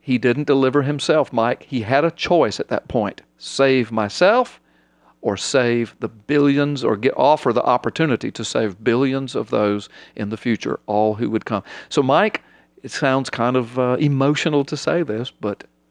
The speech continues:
I think on that cross he looked down through eternity and saw a Mike Bates and a Carl Gallups, and he says, "No, I'm gonna stay on the cross. And then I will show you later that I'm God," three days later. And then from there on, it's a matter of faith.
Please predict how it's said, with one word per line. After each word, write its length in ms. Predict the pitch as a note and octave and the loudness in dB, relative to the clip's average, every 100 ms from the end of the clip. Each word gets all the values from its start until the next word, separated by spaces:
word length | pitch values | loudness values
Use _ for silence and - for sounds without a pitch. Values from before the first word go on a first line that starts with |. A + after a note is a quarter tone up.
| _ _ - | _ _ -14
I 80 | |
think 220 | G2+ A#2+ A#2+ | -6 -2 0
on 80 | |
that 160 | A#2+ - | 0 0
cross 340 | - C#3 B2+ | 2 2 2
he 120 | - A2+ | -2 -2
looked 260 | A#2+ - | -2 0
down 260 | B2+ B2 B2 | 0 0 0
through 200 | C3 B2+ | 2 2
eternity 540 | A#2+ C#3 D#3 B2 A#2 | 2 -2 -2 -4 -6
and 160 | G#2 G2+ | -8 -6
saw 280 | B2 B2+ A2 | 0 2 2
a 60 | |
Mike 340 | G2+ B2+ - B2 | 2 0 0 -2
Bates 320 | B2 C3+ A#2+ | -2 -2 -4
and 80 | A2 | -8
a 40 | |
Carl 320 | - C3 B2 | -2 0 0
Gallups, 460 | A#2 C#3 D3+ - - | 0 -2 -2 -6 -10
and 140 | G2 | -10
he 40 | G2+ | -8
says, 280 | A#2 G#2+ | -6 -6
"No, 280 | G2+ A2 C3 _ _ _ - - | -4 -4 -4 _ _ _ -20 -8
I'm 140 | G#2 | -4
gonna 100 | G#2 | -4
stay 260 | - A2+ F#2+ | -4 -4 -4
on 120 | G2 | -6
the 60 | |
cross. 460 | G2+ - - - - _ _ _ _ - | -8 -8 -8 -12 -20 _ _ _ _ -12
And 120 | G2+ | -6
then 240 | G#2 G#2 - | -4 -4 -2
I 120 | G#2 | -2
will 120 | B2 | -2
show 180 | - D#3+ | 2 0
you 240 | F3 F3+ | 2 2
later 300 | D#3+ F#3 A#2+ | 4 4 2
that 140 | G2 F#2+ | 0 -2
I'm 160 | G2 | 0
God," 280 | F#2+ F#2+ G2+ | 0 0 -2
three 220 | C3+ C3+ | 2 2
days 240 | B2+ C#3 G#2+ | 4 2 2
later. 340 | G2+ G#2+ D2+ _ - | 0 0 -8 _ -10
And 100 | A#2 | -2
then 80 | A#2+ | -2
from 160 | A#2 A#2 | -2 2
there 240 | C#3+ D#3+ | 4 4
on, 240 | G3 D3+ | 4 2
it's 140 | A2 A#2 | -2 -4
a 60 | |
matter 280 | G#2 G2+ G#2 | -2 0 0
of 80 | A2+ | -2
faith. 400 | - G2+ - - | -4 -6 -6 -18